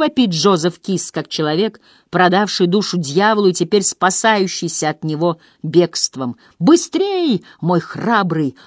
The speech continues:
мой ужасный конь!» Он наклоняется к Люси и, тепло обняв, озорно и ласково целует её в щёку,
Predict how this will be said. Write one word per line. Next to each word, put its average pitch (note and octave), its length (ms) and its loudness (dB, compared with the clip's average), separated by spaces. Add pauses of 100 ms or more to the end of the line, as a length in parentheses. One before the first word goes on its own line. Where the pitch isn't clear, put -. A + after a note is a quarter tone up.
мой F3 220 2
ужасный - 760 0
конь!» G#3+ 420 2 (760)
Он G#3+ 180 0
наклоняется G#3 680 -2
к - 80 -8
Люси A#3+ 380 -2
и, G3 60 -4
тепло G#3 360 -2
обняв, G#3+ 400 0 (320)
озорно G3+ 520 2
и A#3 40 2
ласково G#3+ 460 0
целует A3 400 -2
её F#3+ 180 0
в - 40 -12
щёку, G#3+ 500 -6